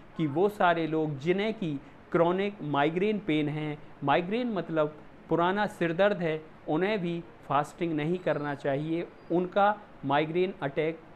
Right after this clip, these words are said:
तुरंत ही बढ़ जाएगा यदि वो फास्टिंग मूड पर आएंगे। इसके अलावा जिनको generally कमज़ोरी बनी रहती है,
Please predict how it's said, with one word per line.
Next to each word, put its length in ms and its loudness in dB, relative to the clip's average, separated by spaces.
तुरंत 340 -2
ही 240 0
बढ़ 200 2
जाएगा 500 0
यदि 320 2
वो 200 -2
फास्टिंग 540 -2
मूड 260 -2
पर 200 0
आएंगे। 440 -2
इसके 320 0
अलावा 420 2
जिनको 600 0
generally 560 0
कमज़ोरी 540 2
बनी 280 2
रहती 380 0
है, 180 2